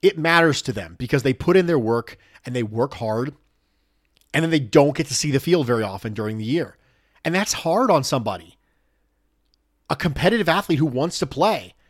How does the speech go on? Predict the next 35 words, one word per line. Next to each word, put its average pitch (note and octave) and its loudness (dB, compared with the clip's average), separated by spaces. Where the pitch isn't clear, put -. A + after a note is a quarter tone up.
and C#3+ -4
then E3 2
when G3 2
they F#3 0
finally E3+ 0
get F#3+ 0
a F3 -2
chance E3 -4
to - -4
play D3+ 4
and D#3+ -4
they C#3+ 0
play D#3 0
well, C#3 2
man, D3 4
that'll E3+ 2
sustain D#3 2
you B2 0
for A#2+ -4
a A2 0
long A2 -2
time. G#2+ -8
It'll E3 4
sustain D3 0
the A#2 -4
ego. C#3+ 2
It'll D3+ 0
sustain D3 -2
the C3 -2
energy, C#3 -2
the B2 -4
juice C3+ 0
that C#3 -10
you've C3+ -2
got. C#3 -2